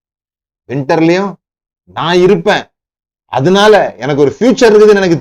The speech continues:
தெரியுது." இன்னைக்கு மிக முக்கியமாக இந்த எறும்பின் இடத்துல கற்றுக்கொள்ளக்கூடிய ஒரு விஷயம் என்னன்னா, can you see your future? உங்களுக்கு ஒரு எதிர்காலம் இருக்கிறது என்பதை உங்களால பார்க்க முடியுதா? அப்படி பார்த்தீங்கன்னா அந்த எதிர்காலத்துக்கு ஆயத்தமாக ஆரம்பிச்சிடுவீங்க.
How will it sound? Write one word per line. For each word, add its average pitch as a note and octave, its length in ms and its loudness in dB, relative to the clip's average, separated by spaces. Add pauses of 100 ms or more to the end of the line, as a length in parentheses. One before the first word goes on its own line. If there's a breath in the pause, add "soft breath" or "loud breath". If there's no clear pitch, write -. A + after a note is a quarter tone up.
தெரியுது." F3+ 280 2 (1300)
இன்னைக்கு A2 260 -8
மிக C#3 100 2 (540)
முக்கியமாக C3+ 840 -4
இந்த C#3 180 -6
எறும்பின் C#3+ 300 -2
இடத்துல C3+ 260 -4
கற்றுக்கொள்ளக்கூடிய B2 720 -4
ஒரு A2+ 140 -6
விஷயம் C3 220 -8
என்னன்னா, A#2+ 240 -10 (640)
can E3 140 -4
you F3+ 120 -4 (100)
see A#3+ 160 -2
your F#3+ 180 0 (100)
future? - 360 -8 (500)
உங்களுக்கு C#3+ 280 0
ஒரு C3+ 80 2
எதிர்காலம் F3+ 500 2
இருக்கிறது F3 380 0
என்பதை D#3+ 260 -6
உங்களால D3+ 260 -4
பார்க்க D#3 340 -4
முடியுதா? C#3+ 340 -6 (1400)
அப்படி C#3+ 240 -4 (140)
பார்த்தீங்கன்னா G#3+ 600 -2
அந்த G3+ 100 4
எதிர்காலத்துக்கு F3+ 520 2
ஆயத்தமாக D3 460 0
ஆரம்பிச்சிடுவீங்க. G#2 420 -10